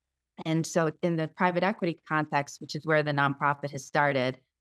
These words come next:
we, um, are working with businesses that are family-owned and public companies as well, but the majority of our work at this stage is with private equity portfolio companies.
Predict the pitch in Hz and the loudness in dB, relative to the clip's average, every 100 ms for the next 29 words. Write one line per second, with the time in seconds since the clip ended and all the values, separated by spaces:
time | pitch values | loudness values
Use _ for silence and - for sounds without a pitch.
0 | _ 165 185 185 170 - 165 143 139 156 | _ 0 4 4 2 0 0 0 0 -2
1 | 156 160 151 151 143 151 147 143 - 147 | -2 -2 -2 -2 -2 -2 -2 -2 0 2
2 | 139 _ _ _ _ _ - 151 147 202 | 0 _ _ _ _ _ -2 0 0 2
3 | 202 175 160 151 147 135 151 139 - 151 | 2 2 2 2 0 -2 -4 -4 -4 -4
4 | 147 143 151 - 247 262 160 135 139 - | -4 -8 -8 -2 2 4 4 2 -2 -4
5 | 147 143 - 160 160 156 139 135 131 135 | -4 -6 -2 2 2 2 2 2 0 -4
6 | - - 139 - - 147 135 135 - 135 | -4 0 0 0 0 2 2 0 -2 -4
7 | - 143 135 131 127 - 127 - 135 - | 0 2 2 2 -2 -6 -10 -12 -8 0
8 | 156 151 131 131 127 131 123 - | 2 2 0 -4 -4 -4 -4 -8